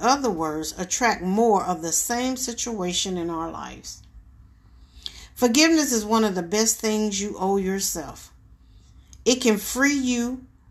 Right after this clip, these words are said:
eliminate anger over time, and leave you open to enjoy what life has to offer. In my life, I have been hurt. I have hurt others. I have lost people along the way.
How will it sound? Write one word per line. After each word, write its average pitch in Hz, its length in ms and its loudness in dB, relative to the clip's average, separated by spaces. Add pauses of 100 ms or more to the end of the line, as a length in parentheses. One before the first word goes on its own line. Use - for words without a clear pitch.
(360)
eliminate 262 840 4 (140)
anger 240 520 2
over 196 300 0
time, 175 560 -4 (320)
and 214 240 4
leave 262 260 2
you 254 240 0
open 226 460 0
to 202 260 -6
enjoy 202 520 2
what 180 280 0
life 190 360 0
has 160 360 -6
to - 160 -14
offer. - 580 -4 (1400)
In 240 160 6
my 294 200 8
life, 180 540 -2 (400)
I 214 120 6
have 226 100 2
been 214 160 4
hurt. 202 400 0 (500)
I 196 200 2
have 208 180 0
hurt 208 260 2
others. 214 560 -2 (1500)
I 175 120 0
have 190 160 4
lost 202 340 4
people 262 260 0
along 254 300 4
the 262 100 2
way. 254 380 0